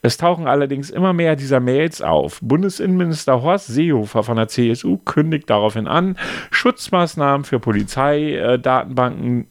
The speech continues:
äh, brauchen wir ja sonst. Wir müssen ja keine Schutzmaßnahmen bei Polizeidatenbanken haben. Aber er will sie netterweise prüfen.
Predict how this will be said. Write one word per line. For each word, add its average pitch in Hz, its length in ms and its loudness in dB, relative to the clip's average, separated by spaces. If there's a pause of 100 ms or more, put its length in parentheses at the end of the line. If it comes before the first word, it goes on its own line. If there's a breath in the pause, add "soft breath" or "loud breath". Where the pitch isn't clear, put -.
äh, 117 260 -2
brauchen 101 360 0
wir 95 80 -2
ja 87 80 -2
sonst. 90 320 -4
Wir 92 80 2
müssen 120 240 0
ja 92 120 4
keine 87 280 -2
Schutzmaßnahmen 87 880 0
bei 95 180 2
Polizeidatenbanken 80 1080 -2
haben. 110 160 0 (280 loud breath)
Aber 165 280 0
er 139 140 -2
will 127 120 -2
sie 120 160 -4
netterweise 98 540 0
prüfen. 87 420 -2